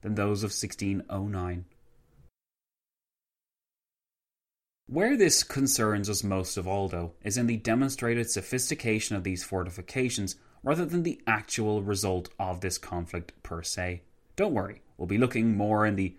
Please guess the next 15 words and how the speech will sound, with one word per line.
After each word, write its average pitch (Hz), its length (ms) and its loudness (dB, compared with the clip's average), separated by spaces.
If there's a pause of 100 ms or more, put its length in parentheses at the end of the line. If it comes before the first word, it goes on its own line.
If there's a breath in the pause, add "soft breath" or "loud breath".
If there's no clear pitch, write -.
(140 loud breath)
political 117 380 0
implications 98 760 -2
of 95 360 0
these 87 320 -6
campaigns 92 680 -2 (280 soft breath)
later 110 360 2
on 92 140 2
in 92 100 -2
our 90 120 -2
podcast 87 640 -8
series. 104 480 0 (560 loud breath)
But 170 100 2
it 214 120 6
is 175 320 8 (120)
possible 92 640 0